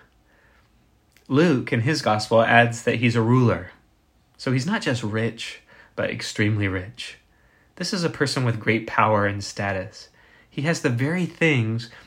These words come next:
we so often think will satisfy us: wealth, status, money, power. Not only that, but this is a decent human being,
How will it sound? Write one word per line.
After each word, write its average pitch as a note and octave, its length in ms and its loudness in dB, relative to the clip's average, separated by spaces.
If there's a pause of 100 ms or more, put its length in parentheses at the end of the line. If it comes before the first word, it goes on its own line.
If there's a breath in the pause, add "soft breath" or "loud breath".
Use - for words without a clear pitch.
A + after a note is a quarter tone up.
(120)
we B2 160 0
so C3+ 280 2
often A#2+ 380 -2
think A2 240 -4
will G#2+ 60 -6
satisfy G#2+ 680 -4
us: A#2+ 320 -16 (140)
wealth, G#2+ 440 0 (800)
status, G#2 600 0
money, G2+ 320 -4
power. G2+ 560 -4 (1300 soft breath)
Not C#3 240 2
only F3 220 4
that, G2 380 -4 (1040 soft breath)
but C#3+ 120 0
this E3 160 -2
is E3 100 -2
a D#3 80 2
decent C#3 400 -2
human B2+ 300 2
being, A#2 400 -2